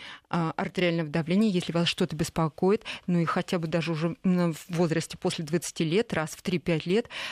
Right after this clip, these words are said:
а, сдавать анализы крови на, для определения уровня холестерина. Это тоже имеет значение для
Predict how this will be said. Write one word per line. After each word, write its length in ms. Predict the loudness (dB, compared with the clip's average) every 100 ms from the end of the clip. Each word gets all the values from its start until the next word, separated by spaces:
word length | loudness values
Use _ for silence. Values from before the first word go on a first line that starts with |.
| -6
а, 460 | 0 2 4 4 2
сдавать 400 | 0 0 0 0
анализы 320 | 2 2 0
крови 340 | 0 0 2 2
на, 320 | 2 2 0 -6 -8
для 260 | -4 0 0
определения 560 | 0 -2 0 0 0 -2
уровня 400 | -2 -2 -2 -4 -8
холестерина. 1000 | -12 -4 0 0 0 0 2 2 2 -2 -8 -20 -12
Это 220 | -10 -6 -8
тоже 500 | _ 2 2 2 0
имеет 280 | -2 -4 -4
значение 500 | -2 -2 0 0 0
для 280 | 2 0